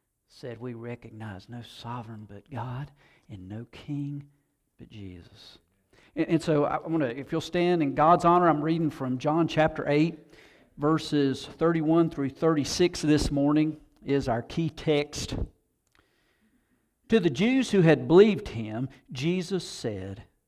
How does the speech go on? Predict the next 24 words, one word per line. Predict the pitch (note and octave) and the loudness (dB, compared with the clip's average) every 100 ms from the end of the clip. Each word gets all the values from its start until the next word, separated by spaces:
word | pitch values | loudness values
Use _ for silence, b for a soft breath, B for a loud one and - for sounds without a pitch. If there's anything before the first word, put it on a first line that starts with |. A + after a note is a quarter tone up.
| - | -8
"If | C#3 C3+ | -2 2
I | B2+ | 2
hold | G2+ E3 G3+ G3+ | 2 2 2 2
to | F#3+ | -2
my | E3+ D3+ | 2 2
teaching, | C#3+ - G#3 G#3+ - E3 D#3+ b b b b b - | 2 -2 -2 0 2 0 0 b b b b b -6
you | F3 | 0
are | D#3+ | 0
really | B2+ D#3+ D#3 | 2 2 2
my | A#2+ G2 | 2 -2
disciples. | - - C3 B2 B2+ - E2+ F2 - B B B - | -8 -4 -2 0 -4 -8 -14 -14 -18 B B B -2
Then | D#3+ G#3 G#3+ | 2 2 2
you | G#3 | 0
will | G3 | 0
know | F#3+ E3+ F3 F#3+ | 0 4 6 4
the | F#3+ | 2
truth, | F#3+ - C#3+ C3 C3+ - | -6 -2 -2 0 -4 -4
and | C#3 C3 | -4 -2
the | A#2+ | -4
truth | - - G#3+ D3 C3+ - | -10 -4 -2 0 -2 -8
will | B2 | -12
set | - A#2+ - | -10 -10 -10
you | C3 | -14
free." | - D3+ D#3 B2+ A#2 A2 | -14 -10 -8 -10 -14 -20